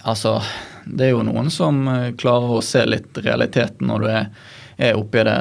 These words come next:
som, eh, som ung gutt. Du har jo veldig lyst til å, å bli tatt opp på A-laget tidlig og trene kun med A-laget og, og, og spille kamper der. Men, eh, jeg så det at, eh, det var en, eh, god del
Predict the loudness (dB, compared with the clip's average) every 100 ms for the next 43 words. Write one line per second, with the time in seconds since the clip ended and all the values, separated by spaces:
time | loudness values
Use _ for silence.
0 | -2 -2 -2 -2 -2 -4 -6 -4 -2 0
1 | 0 -2 -6 -12 -8 0 2 2 2 2
2 | 4 4 2 -2 0 0 -2 -2 0 0
3 | -2 -6 -16 -20 -18 -2 0 2 2 0
4 | 2 2 2 2 0 0 0 2 2 2
5 | 2 0 -2 0 0 2 0 0 -2 0
6 | 0 0 0 0 0 0 -2 -2 -6 -4
7 | -4 -4 -10 -4 0 2 2 0 -2 -2
8 | -2 -2 -2 0 2 2 0 -2 -10 -20
9 | -20 -20 -14 -2 0 4 4 4 2 0
10 | 0 2 4 2 2 4 2 2 2 2
11 | 0 0 0 2 2 2